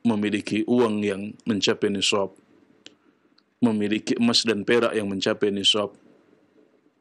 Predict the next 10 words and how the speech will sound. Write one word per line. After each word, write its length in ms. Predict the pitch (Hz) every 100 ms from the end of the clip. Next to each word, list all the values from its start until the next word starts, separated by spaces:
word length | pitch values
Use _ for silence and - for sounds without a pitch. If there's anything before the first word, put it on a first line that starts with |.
| _ _ _ _
panen 560 | 135 143 127 120 127 - _ _ _
dengan 320 | 117 113 110
hasil 320 | 95 - 113
pertanian 720 | 113 104 110 110 110 107 113 117 _ _ _ _ _ _ _ _ -
berupa 720 | 110 113 113 113 110 107 110 _ _ _ _ _ _ _ _
biji-bijian 880 | 123 117 107 104 98 117 117 110 123 _ _ _ _ _ - - _ _
atau 560 | 110 117 113 120 - -
buah-buahan 720 | 123 117 110 104 117 113 110
yang 160 | 110 104
dikeringkan, 560 | 110 123 135 127 107